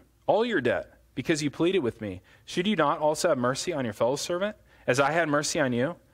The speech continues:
And in anger, the master delivered him to the jailer that he should pay all his debt. So also will my heavenly Father do to each one of you if you do not forgive your brother from your heart." And this story doesn't grasp us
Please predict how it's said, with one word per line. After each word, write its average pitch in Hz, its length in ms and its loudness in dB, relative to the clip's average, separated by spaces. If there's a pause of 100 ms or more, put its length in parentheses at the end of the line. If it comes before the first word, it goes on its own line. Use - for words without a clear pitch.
(320)
And 131 120 2
in 143 140 2
anger, 147 520 0 (580)
the 131 140 2
master 139 520 2
delivered 127 520 0
him 110 120 -2
to 104 80 -4
the 101 80 -6
jailer 110 480 0
that 107 140 -2
he 131 100 -2
should - 240 -4
pay 139 260 0
all 120 220 0
his 113 240 -6
debt. 104 420 -2 (320)
So 160 340 2
also 143 400 2
will 123 100 2
my 110 140 0
heavenly 131 300 -2
Father 113 340 0
do 107 120 -4
to 104 80 -8
each 117 220 -8
one 135 140 -2
of 127 100 -4
you 92 220 -4
if 92 120 -10
you 110 60 -6
do 107 100 -6
not 104 220 -4
forgive 107 320 -4
your 98 100 -4
brother 90 400 -2 (380)
from 101 180 -2
your 90 120 -4
heart." 98 360 0 (880)
And 123 100 0
this 135 120 2
story 160 320 2
doesn't 147 240 -2
grasp 110 500 0
us 151 340 -2